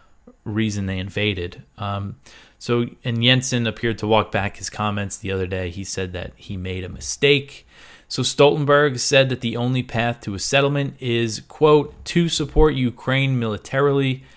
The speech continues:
If you want a lasting, just peace, then military support for Ukraine is the way to get there. There is no doubt about that," end quote. So saying that they're gonna support them till the end, till they win.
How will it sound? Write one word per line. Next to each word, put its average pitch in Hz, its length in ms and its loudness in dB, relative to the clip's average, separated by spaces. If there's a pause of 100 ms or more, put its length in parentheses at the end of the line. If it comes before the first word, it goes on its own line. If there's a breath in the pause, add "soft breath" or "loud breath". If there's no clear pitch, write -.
(200 loud breath)
If 120 160 -8
you 120 120 0
want 117 220 0
a 101 60 -4
lasting, 113 600 -2
just 107 440 -4
peace, 131 380 0
then 98 300 -4
military 120 560 0
support 117 480 -4
for 120 200 -2
Ukraine 101 600 -4 (440 soft breath)
is 107 160 -6
the 104 80 -2
way 98 160 0
to 92 80 -2
get 101 260 -4
there. 98 240 0
There 90 160 -4
is 90 100 -8
no 95 220 -4
doubt 92 300 -4
about 92 340 -4
that," 107 400 0
end 95 220 -10
quote. 98 400 -4 (360 loud breath)
So - 120 -6
saying 123 280 6
that 117 120 -2
they're 113 140 4
gonna 107 120 -2
support 101 460 -4
them 95 280 -6
till 151 200 4
the 127 160 2
end, 101 260 -4
till 156 160 4
they 120 160 2
win. 98 480 -4